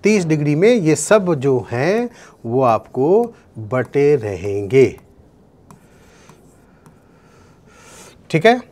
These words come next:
तो ये ऐसे, तो चूंकि कैसे निकाला, तो ये ट्वेल्व से डिवाइड करके, क्योंकि तीन सौ साठ डिग्री का राउंड होता है ना, तो ट्वेल्व से डिवाइड करोगे तो ये आपका तीसरी डिग्री आ जाएगा। क्लियर? अब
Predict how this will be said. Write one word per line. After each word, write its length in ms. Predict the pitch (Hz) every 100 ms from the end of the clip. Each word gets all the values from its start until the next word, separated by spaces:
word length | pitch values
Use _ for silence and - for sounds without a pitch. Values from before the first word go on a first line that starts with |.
| _ - - - _ _ _ _ _ _ - - _ -
तो 60 | 135
ये 180 | 139
ऐसे, 260 | 117 - 87 - - - - - - -
तो 180 | 190 -
चूंकि 360 | - 165 214 202
कैसे 300 | - 165 214
निकाला, 300 | 208 214 254
तो 120 | -
ये 240 | 175 185 214
ट्वेल्व 240 | 170 160
से 120 | 170
डिवाइड 260 | 147 135 127
करके, 240 | 123 110
क्योंकि 260 | 104 143 165
तीन 180 | 175 165
सौ 120 | 170
साठ 260 | 170 175 - -
डिग्री 220 | 156 165 175
का 100 | 165
राउंड 180 | 165
होता 200 | 143 -
है 60 | 143
ना, 80 | 170 - - -
तो 60 | 135
ट्वेल्व 220 | 147 143
से 100 | 143
डिवाइड 300 | 127 143 151
करोगे 360 | - 170 185 220 - - -
तो 60 | 131
ये 160 | 131
आपका 260 | 127 120 175
तीसरी 320 | 170 143 -
डिग्री 180 | 120 101
आ 80 | 92
जाएगा। 320 | 85 82 - - - - _ _ - _ -
क्लियर? 220 | 170 190 - - - - -
अब 280 | 214 233